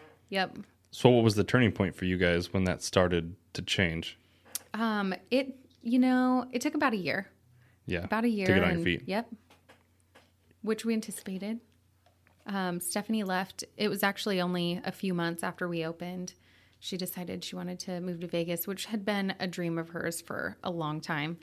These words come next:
Speaker 2: Right.
Speaker 1: So I didn't blame her.
Speaker 2: Yeah, a little warmer down there.
Speaker 1: Yep, a little warmer.
Speaker 2: <laughs>
Speaker 1: Um, her husband was a huge Raiders fan, so when they announced that they were going to Las Vegas, he was pretty excited.
Speaker 2: Really?
Speaker 1: Yeah.
Speaker 2: Um, so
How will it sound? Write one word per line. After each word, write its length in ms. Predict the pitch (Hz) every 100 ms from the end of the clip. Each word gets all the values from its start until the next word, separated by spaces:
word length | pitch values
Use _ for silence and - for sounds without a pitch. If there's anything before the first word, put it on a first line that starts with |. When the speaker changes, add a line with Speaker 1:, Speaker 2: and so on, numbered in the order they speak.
| -
Speaker 2:
Right. 240 | 110 92 101
Speaker 1:
So 360 | - - 160 165 170 -
I 60 | -
didn't 200 | 175 165
blame 200 | 175 170
her. 180 | 175 175 - - -
Speaker 2:
Yeah, 140 | - 92
a 40 |
little 160 | 92 92
warmer 240 | 95 95
down 200 | 95 90
there. 180 | 92 98
Speaker 1:
Yep, 320 | 190 180 - -
a 40 |
little 160 | 208 208
warmer. 760 | 196 190 196 190 190 190 185
Speaker 2:
<laughs> 40 | -
Speaker 1:
Um, 280 | 190 175
her 80 | 175
husband 400 | 175 202 190 190
was 100 | 180
a 60 | 180
huge 340 | - 208 185
Raiders 420 | 170 170 165 170
fan, 460 | - 180 160 175 185 -
so 520 | - 170 202 107 185 - - - - -
when 540 | 202 175 170 175 196 - _ _ -
they 100 | 180
announced 280 | 170 165 170
that 60 |
they 100 | 160
were 80 | 160
going 180 | 160 160
to 80 | 156
Las 240 | 156 165
Vegas, 320 | - - 185
he 80 | -
was 80 | 185
pretty 200 | - -
excited. 500 | - - - - 196
Speaker 2:
Really? 240 | 98 90 90
Speaker 1:
Yeah. 200 | - - 190 - - - - - _
Speaker 2:
Um, 500 | - 113 110 101 95 95 _ _ _ _ _ -
so 360 | 139 123 87